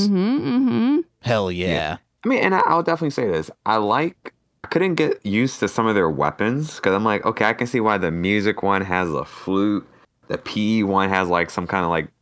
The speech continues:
Speaker 3: like, knuckle gauntlet thing,"
Speaker 2: Yeah.
Speaker 3: <laughs> from my understanding. But with, like, the other ones, I'm like, "What are these weapons? They don't make sense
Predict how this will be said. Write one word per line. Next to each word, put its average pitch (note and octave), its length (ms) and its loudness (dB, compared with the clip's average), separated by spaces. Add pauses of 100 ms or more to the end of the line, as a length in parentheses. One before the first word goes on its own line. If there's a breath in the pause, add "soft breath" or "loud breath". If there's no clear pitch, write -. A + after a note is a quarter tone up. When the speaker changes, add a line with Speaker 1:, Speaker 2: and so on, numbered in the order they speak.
(300)
Speaker 3:
like, D#2+ 140 -6
knuckle F2+ 520 -2
gauntlet F2+ 560 0
thing," A#2 500 -4
Speaker 2:
Yeah. D3 300 0
Speaker 3:
<laughs> - 40 -14
from A2 180 0
my A2+ 200 2
understanding. B2 720 -2 (400 loud breath)
But A2 220 2
with, A2+ 200 0
like, G#2+ 460 -2 (120)
the G2+ 280 -2
other B2+ 260 2
ones, G2+ 220 0
I'm A2 80 -2
like, F#2+ 300 -2 (400)
"What C#3+ 240 2
are D#3 100 4
these C#3+ 220 2
weapons? B2+ 640 0
They A2 120 0
don't C3+ 260 2
make C3 220 0
sense C3 320 0